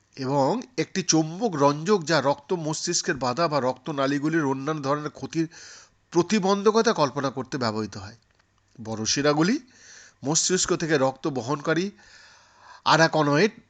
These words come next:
বাধার মধ্য দিয়ে যাওয়ার জন্য পরিচিত এবং এমআরআই স্ক্যানগুলিতে এগুলি স্পষ্টভাবে পর্যবেক্ষণ করা হয়েছিল। স্ক্যানটি অগ্রসর হওয়ার সাথে সাথে সেই বৃহৎ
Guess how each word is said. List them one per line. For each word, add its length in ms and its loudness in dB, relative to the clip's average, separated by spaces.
বাধার 320 2
মধ্য 320 -4
দিয়ে 240 0
যাওয়ার 320 0
জন্য 240 -4
পরিচিত 440 -8
এবং 280 0
এমআরআই 440 4
স্ক্যানগুলিতে 840 2
এগুলি 220 -2
স্পষ্টভাবে 760 0
পর্যবেক্ষণ 580 -4
করা 280 -4
হয়েছিল। 340 -8
স্ক্যানটি 500 -4
অগ্রসর 540 2
হওয়ার 220 2
সাথে 280 -4
সাথে 260 -4
সেই 200 -2
বৃহৎ 360 -2